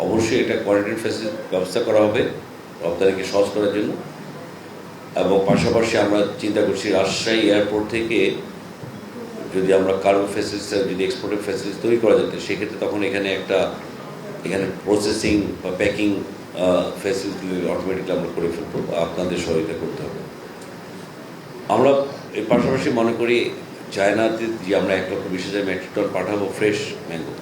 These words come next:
কিন্তু আমাদের তো উৎপাদন প্রায় পঁচিশ ছাব্বিশ লক্ষ মেট্রিক টন। আমি মনে করি আমাদের এইটা, এই আমের,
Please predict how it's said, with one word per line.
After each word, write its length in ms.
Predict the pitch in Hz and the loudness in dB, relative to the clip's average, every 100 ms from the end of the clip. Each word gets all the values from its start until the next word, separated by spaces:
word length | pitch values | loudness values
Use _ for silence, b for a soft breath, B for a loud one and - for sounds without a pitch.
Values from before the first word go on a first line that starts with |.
| - - - - - - | -12 -12 -12 -12 -12 -10
কিন্তু 160 | 90 92 | -2 4
আমাদের 340 | 98 113 120 123 | 6 6 4 2
তো 80 | 123 | -2
উৎপাদন 380 | 117 113 110 98 | 2 2 4 4
প্রায় 160 | 107 | 2
পঁচিশ 560 | 107 113 - 110 107 - | 2 -2 -4 -4 -4 -4
ছাব্বিশ 300 | 98 98 104 - - | -2 0 0 -2 0
লক্ষ 240 | 98 92 98 | 2 2 -2
মেট্রিক 360 | 92 - 78 - | -2 -4 -6 -8
টন। 120 | 73 - - - - - - 95 | -8 -10 -14 -14 -12 -12 -8 -4
আমি 140 | 104 | 0
মনে 200 | 113 113 | 4 4
করি 140 | 113 | 4
আমাদের 400 | 113 104 104 117 | 4 4 2 2
এইটা, 400 | 101 104 110 107 107 - - - - - | 2 0 2 2 2 -2 -10 -14 -12 -6
এই 180 | 92 95 | -2 2
আমের, 360 | 92 98 104 | 2 2 2